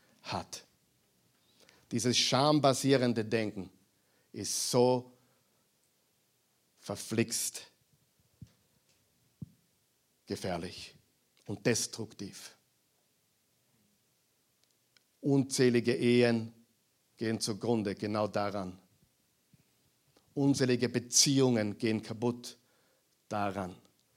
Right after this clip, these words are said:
Ist heute kein Eheseminar, aber darum sage ich immer wieder, die richtige Person gibt's nicht. Arbeite daran, dass du richtig wirst.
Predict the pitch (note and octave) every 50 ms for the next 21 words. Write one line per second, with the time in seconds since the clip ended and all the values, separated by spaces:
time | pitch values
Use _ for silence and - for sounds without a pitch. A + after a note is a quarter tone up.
0 | _ _ _ _ _ _ _ _ _ _ - - - A#2 A2 B2+ A#2+ - B2+ -
1 | - C3 C3+ B2+ A#2+ B2 B2 A#2 A2+ A2+ A2+ A2+ A2+ A#2 A2+ A2+ - B2 B2 A#2+
2 | - A#2+ A#2 A#2 A#2+ A2+ G#2+ A#2+ B2 B2 A#2+ A2 A2+ A2+ G2+ G2+ F#2 - - -
3 | _ _ _ _ _ _ _ _ _ _ _ _ _ _ _ _ _ _ _ _
4 | _ _ - - - - - _ _ _ _ _ _ _ _ _ _ _ _ _
5 | _ _ _ _ _ _ _ _ _ _ _ _ _ - - G#2+ G2+ B2+ B2 -
6 | - B2+ A#2+ A#2 A#2 - A#2+ G2+ A2+ A2 G#2 F#2+ A2 G2 - - - G2+ F#2+ F2
7 | - - - - - _ _ _ _ _ _ _ _ _ _ _ _ _ _ _
8 | _ _ _ _ _ _ _ _ _ _ _ _ - G#2+ A2+ A#2+ - B2+ A#2+ A#2
9 | - A2+ G2 - A2 A2+ A#2 A2 A2+ A2+ A2 G#2 - - - A#2+ A2 G2+ A2 G#2
10 | - - G2 E2 F#2+ G2 F2 - - - - -